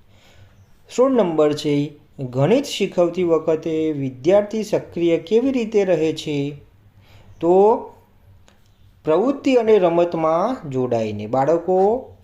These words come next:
શું? પ્રવૃત્તિ અને રમતમાં જોડાઈને જ શું? સક્રિય રહે છે. સત્તર નંબર છે, ગણિત શિક્ષણમાં સ્થિતિ સંબંધ વિચાર કેવી રીતે વિકસે?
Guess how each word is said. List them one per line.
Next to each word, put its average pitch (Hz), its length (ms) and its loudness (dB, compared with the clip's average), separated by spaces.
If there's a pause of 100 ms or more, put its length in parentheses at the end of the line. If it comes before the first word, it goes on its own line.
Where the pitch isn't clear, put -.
શું? 262 340 0 (460)
પ્રવૃત્તિ 233 500 2
અને 220 480 4
રમતમાં 185 920 0
જોડાઈને 165 640 0
જ 196 160 -2
શું? 254 360 2 (840)
સક્રિય 180 520 0
રહે 147 540 2 (200)
છે. 104 320 -12 (680)
સત્તર 185 320 0
નંબર 170 400 2
છે, 143 300 -6 (380)
ગણિત 170 380 0
શિક્ષણમાં 196 640 -4
સ્થિતિ 226 520 -6
સંબંધ 147 500 0 (1500)
વિચાર 170 440 -2
કેવી 233 340 2
રીતે 220 300 0
વિકસે? 147 520 -4